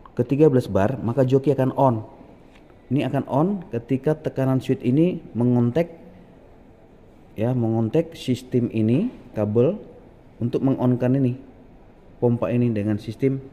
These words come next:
di panel kontrol fire pump, ya, akibat dari tekanan turun tadi di tiga belas bar. Jika turun lagi ke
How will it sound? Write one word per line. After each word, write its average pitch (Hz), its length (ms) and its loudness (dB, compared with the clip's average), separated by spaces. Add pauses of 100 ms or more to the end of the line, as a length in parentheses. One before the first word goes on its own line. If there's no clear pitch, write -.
(680)
di 107 160 -6
panel 110 300 -2
kontrol 110 340 -2 (480)
fire 101 240 -2
pump, 92 240 -4 (800)
ya, 110 240 -4
akibat 101 400 -4
dari 98 240 -2
tekanan 104 400 -4
turun 110 240 2
tadi 110 240 -2
di 98 320 -10
tiga 98 160 -4
belas 95 240 -4
bar. 87 240 -6 (1040)
Jika 127 240 2
turun 180 320 2
lagi 160 400 0 (240)
ke 127 400 0